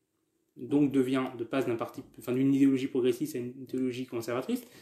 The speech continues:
mais aussi, nous allons voir plus en détail avec le cas, les cas particuliers des, des républicains opportunistes, qui sont un courant politique, euh, qui était de centre-gauche au début de la Troisième République,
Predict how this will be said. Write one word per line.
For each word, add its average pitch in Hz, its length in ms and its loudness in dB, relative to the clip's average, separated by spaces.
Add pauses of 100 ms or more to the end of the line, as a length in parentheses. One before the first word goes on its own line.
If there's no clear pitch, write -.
(360)
mais 180 180 8
aussi, 208 340 0
nous 143 140 -2
allons 139 140 0
voir 127 280 -2
plus 185 200 -2
en 135 80 2
détail 131 320 2
avec 120 200 -2
le 127 100 -4
cas, 127 280 -4
les 120 140 0
cas 156 100 -2
particuliers 143 560 -2
des, 120 300 0
des 120 180 -6 (260)
républicains 143 480 0
opportunistes, 147 600 0 (260)
qui - 80 -20
sont 127 180 0
un 113 60 0
courant 131 280 2
politique, 123 600 -6
euh, 113 680 0 (100)
qui - 80 -16
était - 160 -6
de 123 100 -2
centre-gauche 143 560 4
au 131 60 0
début 123 160 0
de 127 80 0
la 110 60 -4
Troisième 123 340 -2
République, 143 480 -2